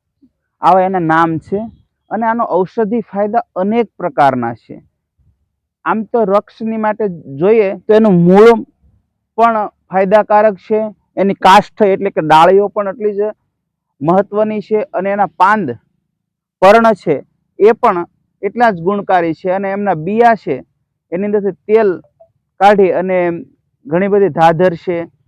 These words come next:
એવા ચામડીના કોઈ રોગો છે એની માટે ખાસ ઉપયોગી ને છે. અને ખાસ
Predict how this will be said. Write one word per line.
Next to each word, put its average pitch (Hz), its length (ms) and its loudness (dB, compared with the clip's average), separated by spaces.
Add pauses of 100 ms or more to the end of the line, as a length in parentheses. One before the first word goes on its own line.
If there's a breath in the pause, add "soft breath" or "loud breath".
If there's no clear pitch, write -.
(200)
એવા 175 200 0
ચામડીના 180 540 -2
કોઈ 170 200 -6
રોગો 170 380 -2
છે 170 360 -10
એની 180 140 -6
માટે 185 240 -6
ખાસ - 460 -8
ઉપયોગી 156 460 -4
ને 135 220 -6
છે. - 260 -12 (460)
અને 196 120 -4
ખાસ 208 400 0